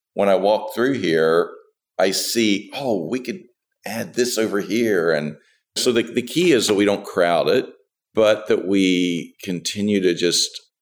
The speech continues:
not let it go on autopilot, but see how we can keep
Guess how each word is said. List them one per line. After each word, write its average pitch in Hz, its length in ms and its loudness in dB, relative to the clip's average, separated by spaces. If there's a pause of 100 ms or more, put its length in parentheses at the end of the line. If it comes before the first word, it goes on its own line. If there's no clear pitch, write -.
(140)
not 98 380 -2
let 120 140 4
it - 120 0
go 113 180 2
on 113 120 0
autopilot, 82 840 2 (160)
but 87 200 0
see 90 300 -4
how 80 260 -2
we 85 200 2
can 82 240 -6
keep 80 480 -4